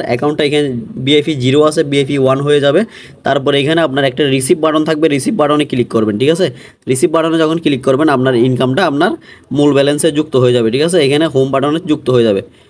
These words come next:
হোমে যখন যুক্ত হয়ে যাবে এখানে, তখন আপনি এখানে উইথড্র করে নিতে পারবেন। উইথড্র করার জন্য এই উইথড্র বাটনে ক্লিক করে দিবেন। উইথড্র বাটনে ক্লিক করলে এখান থেকে আপনি এই যে দেখুন এখানে ফাইভ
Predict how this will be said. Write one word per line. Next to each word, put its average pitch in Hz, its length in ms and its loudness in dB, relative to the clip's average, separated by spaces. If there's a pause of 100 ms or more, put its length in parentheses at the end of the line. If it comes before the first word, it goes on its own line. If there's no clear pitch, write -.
(220)
হোমে 147 240 0
যখন 160 240 0
যুক্ত 139 260 -6
হয়ে 160 160 4
যাবে 156 180 2
এখানে, 160 180 0 (120)
তখন 143 280 0
আপনি 143 180 0
এখানে 143 220 0
উইথড্র 135 260 0
করে 135 180 2
নিতে 131 180 0
পারবেন। 107 240 0
উইথড্র 131 260 0
করার 135 180 0
জন্য 139 180 -2
এই 127 120 2
উইথড্র 127 220 -2
বাটনে 143 300 0
ক্লিক 143 220 -2
করে 143 160 4
দিবেন। 185 180 2 (760)
উইথড্র 139 240 0
বাটনে 156 280 0
ক্লিক 139 260 -2
করলে 139 220 2
এখান 147 200 2
থেকে 151 200 0
আপনি 165 140 2 (480)
এই 127 80 2
যে 143 100 0
দেখুন 151 200 0
এখানে 151 220 -2
ফাইভ 131 140 0